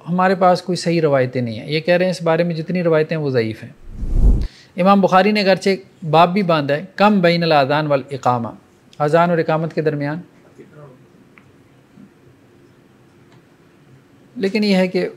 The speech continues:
वो कोई वक्त साबित नहीं है, मुतय्यन वक्त। हर जाबिर बिन समूरा से रवायत है कि अल्लाह के वसल्लम के जो मौज़िन थे वो अजान कहते थे, फिर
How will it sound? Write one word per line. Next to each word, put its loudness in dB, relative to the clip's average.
वो -4
कोई -2
वक्त 0
साबित -2
नहीं -10
है, -20
मुतय्यन 0
वक्त। -10
हर 4
जाबिर 8
बिन 4
समूरा 4
से 2
रवायत 4
है -4
कि -2
अल्लाह 6
के 2
वसल्लम 0
के -2
जो 0
मौज़िन 2
थे -2
वो 4
अजान 4
कहते 2
थे, -2
फिर -2